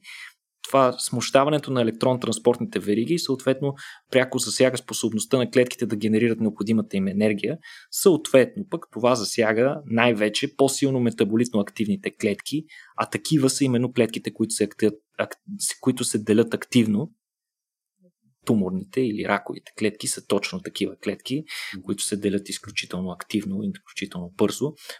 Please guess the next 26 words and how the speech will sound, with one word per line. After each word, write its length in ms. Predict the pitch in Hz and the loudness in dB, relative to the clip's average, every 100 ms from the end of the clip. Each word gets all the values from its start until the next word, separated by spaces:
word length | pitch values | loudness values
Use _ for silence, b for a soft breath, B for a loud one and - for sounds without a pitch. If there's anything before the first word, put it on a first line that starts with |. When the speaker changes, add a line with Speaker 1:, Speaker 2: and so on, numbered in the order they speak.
| - | 0
Speaker 1:
Първите 260 | 170 196 | 2 2
добри 340 | 170 135 135 175 | 0 0 4 4
резултати 580 | 156 123 120 139 135 135 | 4 0 2 2 2 -2
учените 320 | 135 156 156 | -2 -4 -4
са 140 | 123 | -6
получили 460 | - 147 - 131 127 | -2 -2 -2 -4 -2
при 140 | 104 | 0
мишки, 400 | 104 120 - 139 | 2 0 -2 -6
при 140 | - - | -8 -6
които 200 | 139 127 | -4 -2
са 80 | 135 | -2
им 100 | 120 | -2
имплантирали 720 | 113 113 107 - 139 123 113 | 0 0 0 2 2 2 0
човешки 480 | 107 117 120 - | 0 2 2 -2
туморни 400 | - 107 92 92 | -2 0 -2 -8
клетки 520 | - - - - 175 - B B B B - | -10 -10 -10 -8 -8 -8 B B B B -6
и 320 | 147 165 160 | -2 0 -2
наистина 520 | 127 127 - 101 131 | -2 -2 0 -2 -2
при 120 | - | -6
тях 260 | 95 98 - | -2 -2 0
се 160 | - 131 | -2 -2
наблюдава 600 | 107 98 101 104 131 123 | -2 -2 -2 2 2 0
значително 520 | 113 110 - - 127 | -2 -4 -4 -2 0
намаляване 600 | 117 98 98 101 104 101 | 0 2 4 6 4 2
на 100 | 95 | 0
получените 540 | - 92 95 - 90 | -4 -4 -4 -6 -12